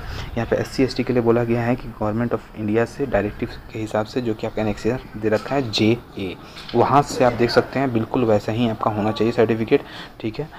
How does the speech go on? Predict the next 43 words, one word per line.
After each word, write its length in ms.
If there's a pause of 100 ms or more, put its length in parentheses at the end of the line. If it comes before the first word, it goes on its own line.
(200)
और 140
उसके 220
बाद 80
बोला 220
गया 200
है 140
कि 140
submit 500
जब 120
आप 160
करिएगा, 380 (380)
ऐसे 300
दिखा-, 240
यहाँ 200
पे 100
लिखा 180
हुआ 100
belonging 440
to 80
एससी 320
एसटी 200
category 380
shall 260 (140)
have 140 (480)
submit 480
the 60 (120)
attested 420 (100)
copy 280
of 220
certificate 680
issue 180
by 260 (440)
complement 480
authority 560 (320)
at 80
the 80
time 320
of 180
document 280
verification। 540
आपको 420
वहाँ 340
पे 120